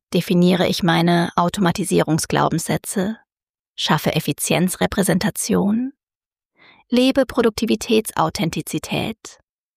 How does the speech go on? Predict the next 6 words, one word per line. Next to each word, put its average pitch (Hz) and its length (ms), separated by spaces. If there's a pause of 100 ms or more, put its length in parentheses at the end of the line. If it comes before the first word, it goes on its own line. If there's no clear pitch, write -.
(580)
besetze 269 400
die 226 160
Workflow-Nische 170 1080 (560)
und 262 260
gewährleiste 170 800
systematisch 170 1080